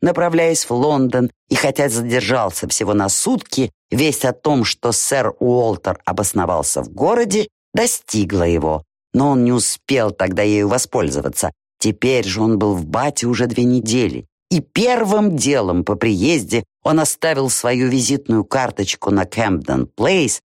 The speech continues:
а вслед за тем так настоятельно просил принять его, а когда его приняли, выказывал такую сердечную открытость, такую готовность загладить былое, такое желание вперед встречаться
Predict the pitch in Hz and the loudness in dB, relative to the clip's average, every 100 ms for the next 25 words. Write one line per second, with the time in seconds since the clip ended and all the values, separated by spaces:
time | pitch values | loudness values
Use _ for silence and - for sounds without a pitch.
0 | _ - 156 - 170 175 143 160 160 - | _ -6 -4 -2 -2 -2 0 -2 -2 -2
1 | 214 156 117 156 147 160 147 - 151 160 | 0 0 -2 -4 0 0 0 0 -2 2
2 | 160 160 120 - 92 90 92 104 120 - | 2 2 -2 -2 -2 0 0 -2 -2 -2
3 | 135 101 110 101 107 220 196 - 120 92 | -4 -2 0 2 2 0 -2 -4 -2 -2
4 | 76 _ _ 143 180 180 202 214 214 - | -4 _ _ -4 -2 0 2 2 0 0
5 | 202 233 190 135 120 - _ - 175 175 | 0 2 4 2 0 -4 _ -2 -2 2
6 | 190 165 170 160 170 180 214 196 - 160 | 0 0 -2 -2 -4 0 2 2 0 -2
7 | 143 131 214 - - 143 135 - 113 - | -2 0 0 -2 -2 0 0 -2 -6 -6
8 | - 120 269 269 - 127 - _ _ - | -4 2 2 2 0 -4 -4 _ _ -4
9 | 196 247 208 208 214 262 208 196 170 135 | -2 0 2 0 0 0 2 2 0 0
10 | 180 170 160 220 247 175 160 139 147 143 | -2 0 2 2 2 0 0 0 2 2
11 | 180 277 180 151 - _ - 196 233 220 | 2 2 2 -2 -8 _ -6 0 0 2
12 | 196 226 240 240 220 214 - - 208 208 | 2 2 2 2 2 0 -2 -2 2 2
13 | 226 - - - 165 180 - 196 180 - | 2 0 -4 -2 -2 -2 0 0 0 -2
14 | - 151 | -2 -2